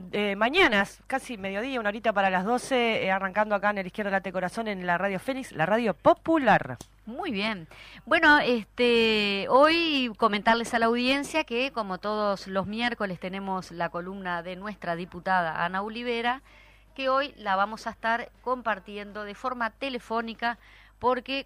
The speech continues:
Speaker 2: como todos saben, este, la situación parlamentaria no está nada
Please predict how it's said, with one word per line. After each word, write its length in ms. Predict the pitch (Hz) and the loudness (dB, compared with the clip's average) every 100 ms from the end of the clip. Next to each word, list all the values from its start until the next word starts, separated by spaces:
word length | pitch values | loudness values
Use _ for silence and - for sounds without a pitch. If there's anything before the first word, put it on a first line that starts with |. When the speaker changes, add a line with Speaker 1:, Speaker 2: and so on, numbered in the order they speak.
| _ | _
Speaker 2:
como 260 | 226 214 208 | -6 -6 -6
todos 260 | 233 240 | -6 -6
saben, 480 | - 226 233 247 233 | 0 0 0 -6 -10
este, 420 | 196 185 - 196 | -10 -12 -10 -10
la 120 | 180 190 | -4 -6
situación 480 | 208 190 185 220 | -6 -8 -8 -4
parlamentaria 640 | 214 202 180 170 196 196 196 | -2 -2 -2 -2 -2 0 -2
no 100 | 175 | -2
está 320 | 165 170 170 | -6 -2 -2
nada 680 | 160 165 165 160 151 - | -2 -4 -2 -2 -4 -10